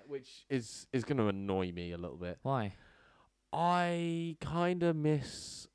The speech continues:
Speaker 1: a Joker that, that, um, like, obviously I love the Dark Knight's version of Joker, but I kind of miss the fact that he's demorphed, like, he's, he's deformed and, and he, he's crazy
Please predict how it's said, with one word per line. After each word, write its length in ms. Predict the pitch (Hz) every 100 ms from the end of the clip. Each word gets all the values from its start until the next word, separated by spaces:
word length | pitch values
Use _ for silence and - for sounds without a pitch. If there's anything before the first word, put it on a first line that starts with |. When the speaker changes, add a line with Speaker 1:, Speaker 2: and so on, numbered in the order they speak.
| _ _ _ -
Speaker 1:
a 80 | 123
Joker 480 | - 117 113 117
that, 240 | 107 110 - _ _
that, 220 | 113 104 - _ _ _ _ _ _ _ _ _ 107 - _ _ _ _ -
um, 460 | 117 110 107 107 -
like, 160 | 123
obviously 480 | 123 117 131 117 117
I 40 | 107
love 180 | 107 104
the 60 |
Dark 200 | 95 98 95
Knight's 200 | 98 -
version 280 | 92 87
of 60 | 87
Joker, 360 | 87 85 87 85 _ -
but 80 | -
I 40 | 117
kind 320 | - 131 135
of 120 | 120
miss 380 | 117 117 104 -
the 120 | 110
fact 300 | - 107 101 -
that 280 | 104 98 - _ _ _ _ _ _ _ _ _ _
he's 420 | - - 110 101 - _ _ -
demorphed, 560 | 107 101 - - - - 104
like, 200 | 92 80
he's, 200 | 101 98
he's 240 | 98 98
deformed 640 | - - 113 90 82 85
and, 200 | 85 87
and 260 | - 92 87 90
he, 560 | - 98 98 95 95 95
he's 240 | - 98 98
crazy 720 | - 113 110 98 92 92 98